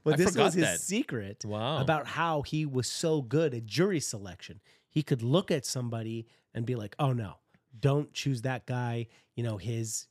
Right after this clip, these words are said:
Speaker 1: his shirt says one thing, but look at his shoes. Nobody wears shoes like that. That guy is gonna put our guy to jail," right?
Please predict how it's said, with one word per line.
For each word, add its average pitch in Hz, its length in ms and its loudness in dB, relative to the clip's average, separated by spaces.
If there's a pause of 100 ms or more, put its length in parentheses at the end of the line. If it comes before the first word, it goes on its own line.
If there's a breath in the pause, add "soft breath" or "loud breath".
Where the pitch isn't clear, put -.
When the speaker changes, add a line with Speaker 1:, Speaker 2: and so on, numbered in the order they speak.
(140)
Speaker 1:
his 117 300 -2
shirt 170 380 0
says 143 220 2
one 143 240 2
thing, 147 260 0
but 123 200 -4 (220 loud breath)
look 135 180 0
at 131 60 2
his 117 100 0
shoes. 113 440 0
Nobody 139 220 4
wears 127 200 2
shoes 135 260 0
like 123 140 -2
that. 107 140 -4
That 131 160 -4
guy 127 200 0
is 120 140 -2
gonna 117 240 -2 (400 soft breath)
put 127 160 4
our 131 120 2
guy 117 200 -2
to 113 60 -4
jail," 113 300 -2
right? 135 220 -2